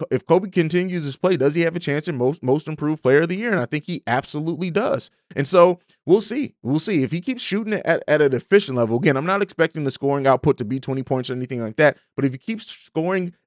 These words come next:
efficiently, yeah, man, this team, it really unlocks a whole different level to this team in which you can keep that scoring pressure up, right? Keep that scoring pressure up, even when LaVine has to sit down, even when DeMar has to sit down, even when Vooch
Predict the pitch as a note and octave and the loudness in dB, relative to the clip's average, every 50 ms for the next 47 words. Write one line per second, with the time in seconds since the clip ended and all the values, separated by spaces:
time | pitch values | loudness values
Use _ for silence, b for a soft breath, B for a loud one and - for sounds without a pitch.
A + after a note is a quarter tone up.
0 | _ B2+ A2+ - _ _ - E3+ F#3 - - A#3 G#3 - A#3 B3+ B3+ B3+ - _ | _ -8 -8 -8 _ _ 2 2 2 2 0 -4 -6 -4 -4 -4 -4 -6 -10 _
1 | - C3+ D3 C#3 B2 A2+ G#2+ G#2 G2 - - - D#3+ D#3+ - - G#3+ G3 F#3 F3+ | 2 2 4 4 2 0 -4 -6 -6 -6 0 2 2 2 2 0 0 -2 0 0
2 | E3+ D3+ D3+ F3+ G3 G3+ G3 F#3 F3 E3+ E3+ F3 - D3+ C3+ C#3 D#3 E3 D#3+ D#3+ | 0 4 4 4 4 4 2 2 2 0 0 0 -2 -4 0 2 2 4 4 2
3 | D#3 - C#3+ C3 D3 D#3 D3 D3 C#3 - A#2+ A#2+ A2+ - - C3+ B2 B2+ B2+ A#2+ | 0 -2 0 2 2 2 2 0 -4 -4 -4 -4 -4 -4 -2 -2 -2 -2 -4 -6
4 | - _ _ - C3 C3 C#3 D#3 D3 - D#3+ - D3 C3 - - G#3+ G#3+ - E3+ | -8 _ _ -6 -2 2 2 2 2 0 -6 -8 -10 -12 -6 -6 -6 -4 -2 -2
5 | D3+ C3 - - - C#3 F3 G#3+ A3+ G#3 - D#3+ C#3 B2+ - - A2 G#2+ F#2+ F2 | -2 -2 -4 -6 -4 -2 -2 -2 -4 -4 -2 -2 -2 -2 -2 -4 -6 -6 -6 -8
6 | - G#2 A2 C3+ D#3 - - _ _ _ - - A#3+ A#3 - G#3+ G#3 F#3 - - | -2 2 2 2 2 2 -4 _ _ _ -4 -2 -2 -2 -2 -6 -6 -6 -2 -2
7 | F#3 G3 G3+ G3+ F3+ - E3+ D3 - - B2+ B2 A#2+ - - _ _ _ _ F3 | 0 0 0 -2 0 0 0 0 0 2 2 2 2 2 -2 _ _ _ _ -2
8 | G#3 G3+ G3+ F#3+ F#3 F3+ F3 E3+ D3+ C#3 A#2+ C3+ C3 B2 A2 A#2 A2+ - - G2+ | 0 0 0 0 0 0 0 0 -2 -2 -2 -2 -2 -2 -2 -4 -4 -4 -6 -4
9 | - B2 G2 G#2 G#2 G#2+ A#2 D3 F3 F#3 F#3+ E3+ E3+ F3 F#3 F3+ E3 C3+ C3 A#2 | -4 -4 -4 -4 -4 -2 -2 -4 -4 -2 -4 -2 -2 -2 -2 -2 -2 -2 -4 -2
10 | B2 B2 A2+ A2 A#2 A#2 A2+ - - - A2+ G2+ F#2 G#2 G#2+ A2+ A2 A#2+ D#3 E3+ | -2 -2 -2 0 -2 -2 -2 -4 -6 -4 -6 -6 -6 -6 -8 -8 -6 -6 -6 -4
11 | F3 E3+ E3 F#3 G3 F#3 E3 D3+ D#3 D3+ D3 - | -4 -2 -2 -2 -2 -2 0 0 0 0 0 -4